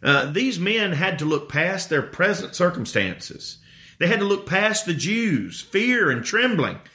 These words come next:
Those Jews that they served, they were greatly afraid and intimidated.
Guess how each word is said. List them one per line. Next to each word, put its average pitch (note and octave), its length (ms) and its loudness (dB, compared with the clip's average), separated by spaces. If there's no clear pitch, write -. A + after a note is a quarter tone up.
Those D#3+ 180 2
Jews A3+ 340 0
that D3+ 120 -4
they F3+ 120 2
served, A#3 440 2
they A3 100 2
were F#3+ 280 0
greatly G3+ 440 0
afraid G3 520 0
and C3 120 0
intimidated. C3+ 840 0